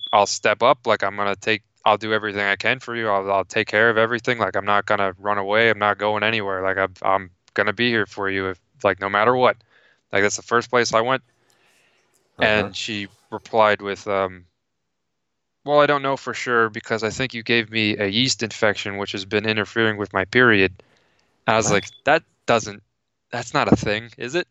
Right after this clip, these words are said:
Speaker 1: Is that a thing? I don't think that's a thing." But, uh, I thought that was strange. And then she immediately replied after that with, "Also, even if I don't," as she said, "I, you know, I don't know if I am pregnant, but even if I am, it doesn't mean I'm gonna keep it.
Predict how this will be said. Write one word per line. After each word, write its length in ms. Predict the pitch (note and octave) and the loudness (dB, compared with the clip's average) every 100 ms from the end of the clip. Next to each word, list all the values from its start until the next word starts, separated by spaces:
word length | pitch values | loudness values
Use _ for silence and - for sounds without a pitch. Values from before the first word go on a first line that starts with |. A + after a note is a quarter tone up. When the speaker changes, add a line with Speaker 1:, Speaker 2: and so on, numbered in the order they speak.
| - | -6
Speaker 1:
Is 100 | A#2+ | 2
that 160 | G3 G#3 | 6 6
a 20 | |
thing? 300 | F#3+ G#3 G#3+ | 4 2 -2
I 60 | - | -6
don't 100 | A#2+ | -4
think 140 | G#2 | -6
that's 160 | G2+ - | -10 -16
a 40 | |
thing." 120 | - _ _ - | -20 _ _ -6
But, 260 | C3+ C3 C#3 | -4 -2 2
uh, 280 | C3+ B2+ A2 _ _ _ _ _ _ _ _ _ _ _ _ _ - | 4 2 -2 _ _ _ _ _ _ _ _ _ _ _ _ _ -4
I 120 | A#2+ | -2
thought 220 | - C3+ | 0 0
that 120 | C3+ A2+ | 0 -4
was 100 | - | -8
strange. 440 | - C#3+ C#3 A#2+ | -8 -6 -8 -10
And 120 | A#2 | -8
then 120 | A#2+ | -8
she 400 | A#2+ A#2+ A2 G#2+ - _ - | -6 -6 -6 -6 -14 _ -12
immediately 460 | C3 A#2+ A#2 A2 G#2 | -6 -2 0 2 0
replied 380 | G2+ - G#2+ G#2 | -2 2 4 4
after 240 | A#2 G#2+ | 2 2
that 240 | G#2 G2+ G2 | 0 0 -2
with, 320 | G2 - - _ _ _ _ _ _ _ _ _ _ _ _ _ _ _ _ _ | -6 -8 -18 _ _ _ _ _ _ _ _ _ _ _ _ _ _ _ _ _
"Also, 540 | C#3 C#3+ - C3 A#2+ A#2+ _ _ _ | 4 4 4 0 -2 -6 _ _ _
even 280 | D3+ C#3+ C3+ | -4 -2 0
if 200 | B2+ - | 0 0
I 160 | A2 B2 | 0 2
don't," 220 | B2 - - | 0 -4 -4
as 320 | A#2 A2 - | -2 -2 -4
she 120 | - A2 | -8 -4
said, 240 | - G#2+ | 0 2
"I, 100 | G#2 | 2
you 60 | G2 | 2
know, 120 | F#2+ | 0
I 120 | G#2+ | 0
don't 160 | B2+ C#3+ | 2 2
know 220 | C3 B2 | 0 -2
if 120 | A2 | 0
I 100 | A2 | 2
am 160 | A#2 A#2 | 2 -2
pregnant, 380 | - G#2 G2+ G2 | -2 -4 -4 -4
but 140 | A2 | -2
even 200 | B2+ A#2+ | 0 -2
if 140 | A2+ A2 | -2 0
I 120 | G#2 | 2
am, 280 | G#2+ G2 G2 | 2 -2 -6
it 120 | G2+ | -2
doesn't 240 | B2 G#2+ | 0 0
mean 100 | A2 G#2+ | -4 -6
I'm 80 | G2+ | -6
gonna 180 | G2 | -8
keep 260 | - A#2 G2+ | -8 -8 -6
it. 140 | G2 | -8